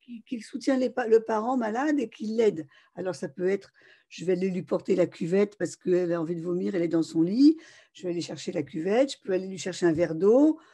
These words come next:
on va aller peut-être chercher la, la, la, la perruque ensemble. Enfin, vous voyez, c'est, c'est l'associer comme on, tant qu'on peut. Par exemple, ça peut être, je,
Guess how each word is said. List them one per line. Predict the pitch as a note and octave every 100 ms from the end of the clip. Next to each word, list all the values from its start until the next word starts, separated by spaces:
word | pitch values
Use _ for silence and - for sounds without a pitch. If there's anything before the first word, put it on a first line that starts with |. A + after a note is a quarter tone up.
| _ _
on | - F#3
va | G#3
aller | G#3+
peut-être | G#3 G#3+ -
chercher | G3+ -
la, | G3 -
la, | G#3+ G3+
la, | G3 F#3+
la | F3+
perruque | G#3 F3+ F#3+ F#3+
ensemble. | F3+ - C#4 D4 D#4 F#3+ - _ _
Enfin, | - G3
vous |
voyez, | A#3 C4+
c'est, | C#4+ - A#3 - _ _
c'est | - A3
l'associer | B3+ - D4 - D#4
comme | D#4 C4+
on, | B3 A#3+ G3 F3+ G#3 -
tant | A#3+
qu'on | A#3 A3
peut. | - B3 B3 - _ _ - _ _
Par | G3
exemple, | G#3 G3 A#3+ B3+
ça | G#3
peut | - G3
être, | G#3+ - G3+ G#3
je, | G3+